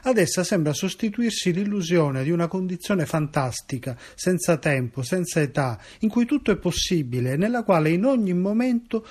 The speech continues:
è possibile scegliere ciò che ci pare e poi tornare indietro. Ogni cosa è a tempo determinato, dal lavoro agli affetti. Tutto si può e anzi si deve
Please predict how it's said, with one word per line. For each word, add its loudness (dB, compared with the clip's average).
è 0
possibile -2
scegliere 2
ciò -2
che -4
ci -2
pare -2
e -12
poi 2
tornare -2
indietro. -6
Ogni 4
cosa 2
è 2
a 2
tempo -2
determinato, -4
dal 2
lavoro -2
agli 0
affetti. -10
Tutto 0
si -2
può 0
e 0
anzi 0
si 0
deve 2